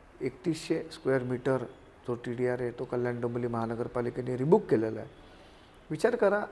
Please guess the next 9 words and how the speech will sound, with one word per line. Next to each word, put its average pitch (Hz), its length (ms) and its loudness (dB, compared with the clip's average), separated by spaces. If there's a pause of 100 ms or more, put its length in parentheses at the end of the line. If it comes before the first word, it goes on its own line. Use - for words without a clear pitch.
(640)
तो 214 160 10
जो 202 120 6
टीडीआर 143 440 6
आहे, 123 240 2
जो 143 160 -4
अलॉटमेंट 127 520 2
केला 123 240 2
होता, 113 260 -2 (720)
तो, 151 60 2